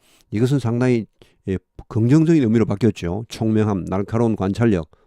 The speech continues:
통찰력 이런 말로 날카롭다는 말이 이렇게 긍정적인 뜻도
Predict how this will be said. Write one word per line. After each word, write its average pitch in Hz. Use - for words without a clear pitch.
통찰력 113
이런 101
말로 92
날카롭다는 127
말이 123
이렇게 110
긍정적인 117
뜻도 123